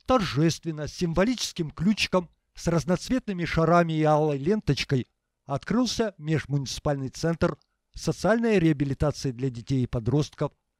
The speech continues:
с ограниченными возможностями здоровья, о чем главу региона попросили родители детей, нуждающихся в особой заботе государства, и власть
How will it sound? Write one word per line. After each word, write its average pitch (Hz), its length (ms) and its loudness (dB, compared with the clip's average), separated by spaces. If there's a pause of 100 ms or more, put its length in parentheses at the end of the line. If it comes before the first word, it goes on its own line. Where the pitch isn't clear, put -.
(160)
с - 120 -6
ограниченными 156 760 0
возможностями 143 760 0
здоровья, 165 580 -2 (400)
о 147 100 -6
чем 254 200 2
главу 151 360 0
региона 151 540 0 (360)
попросили 147 500 -2
родители 160 500 2
детей, 143 480 -2 (340)
нуждающихся 123 840 -2
в 117 60 -4
особой 151 460 0
заботе 127 400 -2
государства, 123 720 -4 (320)
и 156 80 -4
власть 202 400 2